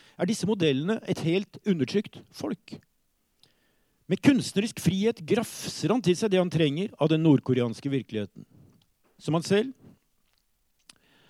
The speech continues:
i den danske vis-, eh, Viken-avisen nylig, eh,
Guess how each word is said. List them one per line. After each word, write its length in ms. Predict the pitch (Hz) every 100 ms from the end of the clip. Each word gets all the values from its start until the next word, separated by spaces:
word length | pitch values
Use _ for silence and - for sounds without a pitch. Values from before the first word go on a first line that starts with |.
| _ _ _ _ _ _ -
i 80 | 143
den 100 | 151
danske 300 | 156 - 165
vis-, 300 | 151 123 -
eh, 240 | 190 156 143 127
Viken-avisen 1120 | 127 - 147 147 147 139 143 147 139 170 165
nylig, 240 | 156 208 226
eh, 160 | -